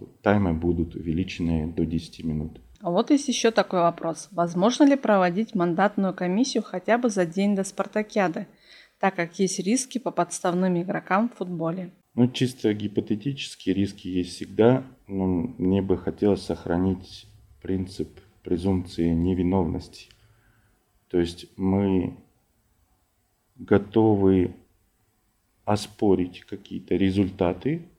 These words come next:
Speaker 1: уже после проведения соревнований, если у кого-то будут сомнения, и если мы докажем, что этот человек не является нашим работником, соответственно, мы аннулируем его результат или результат всей команды,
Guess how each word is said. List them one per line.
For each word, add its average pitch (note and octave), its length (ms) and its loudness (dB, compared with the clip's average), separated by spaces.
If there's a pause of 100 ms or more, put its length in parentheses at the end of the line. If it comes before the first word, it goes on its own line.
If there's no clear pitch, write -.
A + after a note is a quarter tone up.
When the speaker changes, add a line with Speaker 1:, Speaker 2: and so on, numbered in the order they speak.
(460)
Speaker 1:
уже G2 260 -2
после G2 420 -4
проведения F2+ 580 0
соревнований, F2+ 1000 0
если F#2+ 280 -8
у F2+ 80 -6
кого-то F#2 380 -6
будут F#2 340 -8
сомнения, F2+ 640 -2
и F2 120 -10
если F2 300 -6
мы F2 640 -6
докажем, E2+ 640 -4
что F#2 500 -8
этот - 280 -10
человек - 320 -8
не G#2 180 0
является A2+ 460 -2
нашим A2+ 360 -8
работником, G#2+ 680 -6 (920)
соответственно, G2+ 640 -2
мы G2+ 300 0
аннулируем F#2 580 2
его E2+ 440 -2 (680)
результат F#2+ 540 2
или G2 460 0
результат F#2 540 0
всей F2+ 180 -2
команды, F2+ 640 2